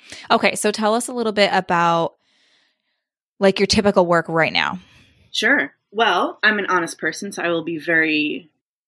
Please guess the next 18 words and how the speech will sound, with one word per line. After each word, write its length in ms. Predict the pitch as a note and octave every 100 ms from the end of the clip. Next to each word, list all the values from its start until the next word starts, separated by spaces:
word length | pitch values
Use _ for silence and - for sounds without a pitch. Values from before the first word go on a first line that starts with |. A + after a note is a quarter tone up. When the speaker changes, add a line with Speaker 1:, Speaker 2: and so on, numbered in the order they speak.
| _ _ _ _ _ _ _ -
Speaker 2:
<laughs> 120 | A3 -
frank 300 | - E3 E3+
when 100 | F3
I 100 | E3
say 220 | D#3+ D#3+
this. 400 | D#3+ G#3 B3 - - _ _ _ _ _ _ G#3+
And 500 | A3 G#3 G3 F3+ - _
right 280 | F#3+ B3 C#4
now, 340 | F3 D#3 F3
being 380 | G3 F#3 G3 G3
a 80 | F#3
death 240 | F3+ F3+
midwife 500 | F3+ E3+ D#3+ D#3+ E3+ -
is 200 | F3+ D#3+
not 320 | F3+ F3+ E3+ -
a 100 | F#3+
full-time 580 | - F#3 F3 E3+ E3 D#3+
gig. 360 | D#3+ - F#3